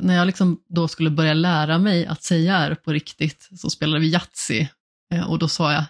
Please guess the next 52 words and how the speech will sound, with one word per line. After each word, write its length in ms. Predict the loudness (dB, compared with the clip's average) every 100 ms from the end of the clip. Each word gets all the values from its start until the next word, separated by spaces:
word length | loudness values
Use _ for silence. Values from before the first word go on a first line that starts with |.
| -4
"Jag 160 | -2
tar 120 | 0
det 60 | -2
på 120 | -4
kork." 680 | -6 -4 -2 -4 _ -12 -12 _ _ _ -2
Ehm, 520 | 0 2 2 0 -2 -6
<laughs> 40 |
så 340 | -6 0 0 0 -8 -4 -2 2
det 80 | 2
är 40 |
lite 220 | 2 0
därför. 420 | 2 2 2 0 -4
<laughs> 1120 | -2 -4 -8 -6 -2 -2 0 0 2 0 0
Så 140 | 0 0
jag 220 | 0 -2
trodde 340 | 0 0 2 -2
att 120 | 0
det 100 | 0
hette 180 | 2 -2
kork 560 | 0 2 4 2 0 0
när 120 | 2
jag 80 | 2
var 80 |
liten, 340 | 2 2 0 -2
för 40 |
jag 60 | -2
trodde 140 | 0
inte 120 | 0 0
mamma 240 | 0 0
kunde 220 | 0 -2
säga 460 | 0 0 0 0 -2
det, 200 | -4 -6 _ -4
helt 180 | -2
enkelt. 380 | -2 -2 -2 -4
Att 80 | 0
det 60 | 0
var 80 |
därför 380 | 2 0 0 -2
hon 100 | -4
sa 160 | -2 -6
kåk. 400 | -8 -8 -8 -8 -16 -18 _ -20 _ _ _ _ _ 0
Men, 360 | 2 2 2 2
eh, 240 | 2 0
kåk 380 | -2 -2 -2 -2
kom 260 | 0 2
ju 140 | 2 0
liksom 360 | -2 -4 -4
från, 380 | -2 -2 0 0
eh, 180 | 0 -2
termen 400 | -2 -2 0 0
full 220 | 0 0
house. 360 | 0 -4 -8